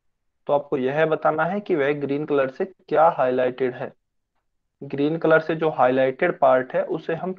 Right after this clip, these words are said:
क्या कहते हैं। अच्छा, काफी बच्चों को यहाँ confusion होना है, तो आपको ध्यान रखना है ग्रीन कलर वाला पूछा गया है, ना कि orange कलर वाला, ना कि orange कलर वाला। यहाँ दो चीजें हैं, कुछ तो orange कलर से highlight है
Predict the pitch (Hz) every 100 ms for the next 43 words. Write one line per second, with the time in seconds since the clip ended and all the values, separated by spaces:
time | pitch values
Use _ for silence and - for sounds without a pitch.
0 | _ - 160 175 143 135 - 135 113 _
1 | _ _ _ _ - - 220 - - -
2 | 170 175 - 185 180 165 170 139 139 151
3 | 175 180 156 147 180 208 190 - 180 139
4 | - 139 175 175 175 160 196 247 - _
5 | _ _ _ _ - 143 156 170 220 240
6 | 202 196 185 175 175 151 147 151 139 131
7 | 139 147 143 160 214 214 - 156 156 170
8 | 175 - 147 139 127 123 123 _ _ _
9 | _ _ _ _ - 139 139 147 160 226
10 | - - 151 151 180 170 151 151 147 143
11 | 151 147 156 143 147 160 165 156 151 139
12 | - _ _ _ _ _ _ _ _ _
13 | _ 170 170 - 185 - 139 156 170 180
14 | 175 175 - - 151 160 175 175 226